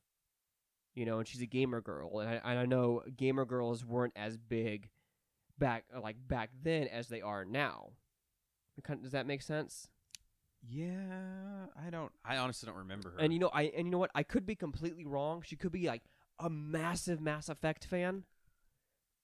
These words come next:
Speaker 1: I could be one hundred percent wrong, and I will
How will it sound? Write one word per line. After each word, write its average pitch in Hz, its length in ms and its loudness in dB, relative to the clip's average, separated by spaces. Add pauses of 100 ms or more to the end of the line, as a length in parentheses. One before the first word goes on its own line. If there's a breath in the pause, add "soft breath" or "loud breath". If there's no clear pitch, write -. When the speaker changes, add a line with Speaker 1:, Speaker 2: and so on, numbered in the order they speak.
(160)
Speaker 1:
I 131 100 0
could 175 220 -4
be 180 180 -2
one 143 200 -2 (140)
hundred 190 220 -4
percent 190 280 -6
wrong, 139 340 -2
and 120 120 -6
I 120 140 -2
will 117 380 -4